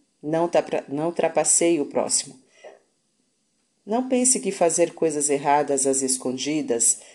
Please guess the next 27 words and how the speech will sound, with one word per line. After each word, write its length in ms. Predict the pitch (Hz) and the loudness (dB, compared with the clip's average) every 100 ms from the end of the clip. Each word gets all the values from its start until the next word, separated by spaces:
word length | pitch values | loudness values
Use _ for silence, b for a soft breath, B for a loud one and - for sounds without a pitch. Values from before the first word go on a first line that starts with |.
| B - | B 2
vai 160 | 156 | 2
lhe 100 | 156 | 2
render 380 | 160 165 160 165 | 0 0 2 4
algum 280 | 156 151 160 | 4 2 -2
benefício. 800 | 160 165 185 - 160 147 - - - _ _ _ _ _ _ _ _ | -2 -2 -4 -4 -2 0 0 -4 -14 _ _ _ _ _ _ _ _
Os 220 | 147 165 190 | -8 -2 2
homens 440 | 185 175 147 143 | 2 2 0 0
podem 340 | - 165 156 | 2 4 4
não 200 | 156 160 | 0 -2
perceber 840 | 185 214 - 196 165 165 180 180 B B B B | -2 -2 -2 -2 -2 0 0 -2 B B B B
ou 200 | 170 180 | 0 2
nada 300 | 175 165 160 | 2 2 2
fazer, 640 | - 185 160 147 139 135 - _ _ _ | 0 0 2 2 2 0 -14 _ _ _
mas 540 | 139 147 143 147 143 - | -2 2 4 4 2 0
Deus 240 | 151 151 | 2 2
está 300 | 147 - 151 | 2 2 2
atento 520 | 156 - 165 160 - - b b - | 2 0 0 0 -4 -20 b b -4
e 100 | 160 | 2
é 80 | 170 | 2
para 320 | 175 185 185 | 4 2 4
ele 240 | 190 202 196 | 4 4 2
que 140 | 160 | 0
você 300 | 147 147 160 | 2 2 0
terá 300 | 160 151 151 | 0 2 2
que 120 | 147 | 0
prestar 480 | 143 147 - 151 165 | -6 -4 0 0 -2
contas. 720 | - 139 139 127 - - | -2 -2 -2 -4 -4 -4